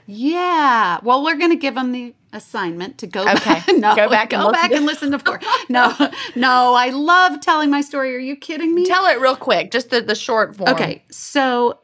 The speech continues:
Speaker 1: I was l-, relatively, my whole life, I've gone up and down in, like, a twenty pound range.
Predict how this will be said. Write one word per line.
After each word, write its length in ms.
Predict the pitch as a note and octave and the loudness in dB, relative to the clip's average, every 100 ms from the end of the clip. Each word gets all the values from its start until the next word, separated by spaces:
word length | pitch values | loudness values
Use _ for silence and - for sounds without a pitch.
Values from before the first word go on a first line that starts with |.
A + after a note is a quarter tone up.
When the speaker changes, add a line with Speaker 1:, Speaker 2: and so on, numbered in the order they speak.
| _ | _
Speaker 1:
I 160 | B3 D4 | 0 2
was 280 | E4 C4+ C4 | 0 -4 -8
l-, 120 | A#3 _ | -14 _
relatively, 640 | A#3 B3 B3+ B3+ A3+ A#3+ | 0 2 0 -2 -2 -2
my 180 | - A3+ | 0 0
whole 320 | A3+ E4+ G4+ | 0 2 2
life, 280 | C#4 G#3 G#3 - | 2 0 -2 -2
I've 180 | G#3 | -2
gone 280 | G#3+ G3+ F#3+ - | -2 -4 -2 0
up 220 | A#3+ - | 0 -2
and 160 | A3 | -4
down 400 | G#3+ G#3 G3 G3 | 0 0 0 -4
in, 180 | - F#3+ | -4 -4
like, 200 | F#3 F3+ | -4 -6
a 60 | F3+ | -8
twenty 440 | - - A3+ G3+ | -10 -2 0 0
pound 320 | F3+ F3+ D3+ D3+ | -4 -4 -4 -4
range. 420 | B2 - - | -6 -8 -10